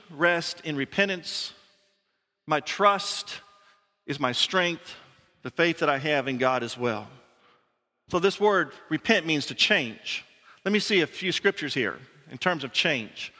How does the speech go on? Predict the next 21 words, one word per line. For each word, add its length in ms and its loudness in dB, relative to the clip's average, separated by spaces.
First 220 4
of 60 0
all, 100 6
you 100 0
find 280 0
the 60 0
one 300 2
in 220 -2
Luke. 360 2
"I 120 2
tell 280 2
you, 240 -6
heaven's 320 0
a 60 0
happy 280 0
place 380 -2
because 360 -2
there's 120 -6
been 240 -6
one 200 0
sinner 520 0